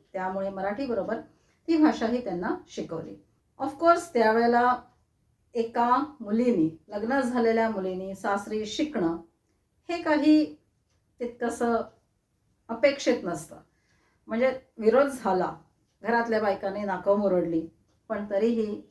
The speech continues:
रमाबाईंनी आपलं ध्येय सोडलं नाही, त्या जिद्दीने शिकत राहिल्या. हे रमाबाईंचं जे कार्य आहे ना, ते थोडं थोडकं नाहीये, बरंच आहे, त्याच्यामध्ये बरेच साल आहेत.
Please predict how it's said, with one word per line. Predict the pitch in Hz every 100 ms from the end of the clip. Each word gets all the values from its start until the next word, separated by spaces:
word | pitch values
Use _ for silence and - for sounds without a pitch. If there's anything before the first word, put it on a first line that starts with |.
| 170
रमाबाईंनी | 170 226 247 220 208 208 220
आपलं | 175 - 180 180 175
ध्येय | 160 226 220 180 233 -
सोडलं | - 160 151 160
नाही, | 160 160 - _ _ _ -
त्या | 202 311 302
जिद्दीने | 180 170 180 180 254 -
शिकत | - 156 175 156
राहिल्या. | 156 151 - - _ _ _ _ _ _ _ -
हे | 277 285 285 220
रमाबाईंचं | 202 233 277 277 311 294 262
जे | 262
कार्य | 262 196 202
आहे | 233 226 262
ना, | 226 202 -
ते | 247 -
थोडं | 175 175 208
थोडकं | 240 214 214
नाहीये, | 190 175 180 156 - -
बरंच | 180 196 220 226 202
आहे, | 175 165 160 _ _ _ -
त्याच्यामध्ये | 180 226 226 233
बरेच | 196 180 196 233 240 -
साल | 202 190 208
आहेत. | 190 170